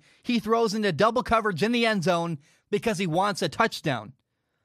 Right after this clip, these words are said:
but not necessarily because it's the smart thing to do. That's an emotional decision. Unfortunately, he has a habit of forcing throws into coverage. So against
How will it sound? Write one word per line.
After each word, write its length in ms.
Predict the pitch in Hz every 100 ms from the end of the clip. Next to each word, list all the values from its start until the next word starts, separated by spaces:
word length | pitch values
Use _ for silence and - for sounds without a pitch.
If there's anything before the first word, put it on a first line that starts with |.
| _ _ -
but 160 | 202
not 280 | 190 196 208
necessarily 600 | 214 208 196 226 247 208
because 400 | 180 170 175 170
it's 180 | 175 -
the 140 | 151
smart 440 | 147 - 156 165 -
thing 300 | 160 151 139
to 120 | 123
do. 380 | 131 151 123 - _ _ _ _ _ _
That's 220 | - 170
an 100 | 214
emotional 640 | 185 147 147 175 - 175 139
decision. 540 | 127 - 170 127 95 _ _ _ _ _ _ _ _
Unfortunately, 760 | 135 202 247 - 196 170 160
he 120 | 151 170
has 220 | 185 202
a 60 |
habit 440 | 165 160 160 147 123 _ _ _ _ _
of 280 | 135 131 127
forcing 440 | - 196 185 185
throws 440 | 156 160 147 143 127
into 340 | 147 156 143
coverage. 580 | 135 127 120 101 - - _ _ _ _ _ _
So 200 | - 208
against 460 | 208 196 226 -